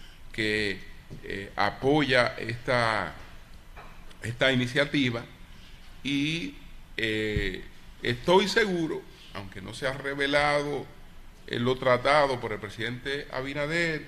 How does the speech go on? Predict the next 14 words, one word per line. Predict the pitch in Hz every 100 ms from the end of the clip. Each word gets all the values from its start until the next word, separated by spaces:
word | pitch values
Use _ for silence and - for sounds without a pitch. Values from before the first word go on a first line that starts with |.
| -
y | 110
el | 101
presidente | 101 101 110 117 131 151
Ruto, | 170 180 147 139 143 - - - - - -
que | 131
tanto | 123 143 175 185
el | 175
presidente | 156 165 160 160
Abinader | 160 160 147 170 175 156 -
como, | 120 117 110 107 104 - - - - - -
eh, | 117 117
los | 120 117 - - - - - -
otros | 156 160 156 123
líderes | 175 175 131 107 -